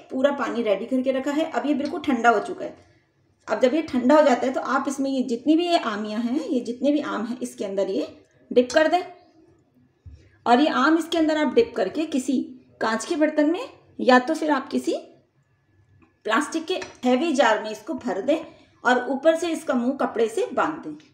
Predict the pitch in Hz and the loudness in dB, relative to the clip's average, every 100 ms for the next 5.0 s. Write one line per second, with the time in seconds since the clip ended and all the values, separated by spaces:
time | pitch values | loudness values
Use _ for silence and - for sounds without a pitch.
0 | - 247 247 233 254 247 233 226 262 262 | -12 -6 -4 -4 -4 -4 -4 -4 -2 0
1 | 240 254 240 247 269 - 269 233 214 202 | 0 0 -2 -2 -4 -4 -2 -2 -2 -2
2 | 247 285 - - - - 247 247 285 - | -2 -2 -6 -14 -20 -6 -4 -4 -4 2
3 | 320 339 359 311 262 254 311 - - _ | 4 4 2 0 0 -2 -6 -6 -12 _
4 | _ - 302 320 339 339 277 240 240 330 | _ 0 2 4 2 0 -2 -4 -4 -6